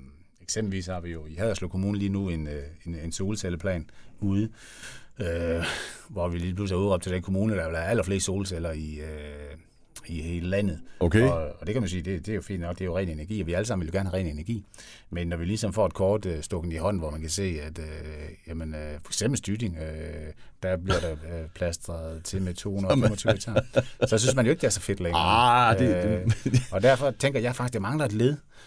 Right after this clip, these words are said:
Speaker 1: Øh, når vi kommer med sådan noget, øh, når kommunen kommer med sådan en, en, en plan omkring solceller,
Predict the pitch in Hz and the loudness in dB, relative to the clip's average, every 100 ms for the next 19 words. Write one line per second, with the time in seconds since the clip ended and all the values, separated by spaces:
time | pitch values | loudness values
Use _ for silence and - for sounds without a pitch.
0 | - - 117 98 98 92 104 107 139 165 | -20 -10 -4 -2 -2 -4 -4 -4 -2 -2
1 | 104 82 123 113 107 113 120 - - 90 | -2 -2 0 2 4 2 0 -6 -8 -6
2 | 87 90 90 90 117 127 147 139 120 92 | -2 -2 -2 -2 0 0 0 -2 -2 -2
3 | 104 98 80 87 82 - 98 110 104 78 | -2 -4 -4 -8 -8 -8 -8 -4 -4 -6
4 | 82 - 87 - 82 92 - | -10 -10 -8 -8 -10 -14 -14